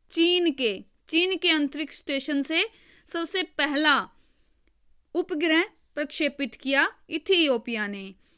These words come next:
और ये भी चीज ध्यान रखिए, इथियोपिया अफ्रीकन कंट्री है और ये ग्यारहवाँ देश बन गया है अफ्रीका का जिसने अप-, अपना खुद का उपग्रह प्रक्षेपित किया है।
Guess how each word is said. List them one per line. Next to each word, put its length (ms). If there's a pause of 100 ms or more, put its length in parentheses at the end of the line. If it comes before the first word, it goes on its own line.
(180)
और 180
ये 220
भी 160
चीज 300
ध्यान 260
रखिए, 200
इथियोपिया 920 (300)
अफ्रीकन 680
कंट्री 520
है 280 (520)
और 160
ये 320 (760)
ग्यारहवाँ 800
देश 300
बन 240
गया 220
है 120
अफ्रीका 500
का 300 (340)
जिसने 460
अप-, 520
अपना 380
खुद 420
का 320 (200)
उपग्रह 640 (440)
प्रक्षेपित 580
किया 340
है। 340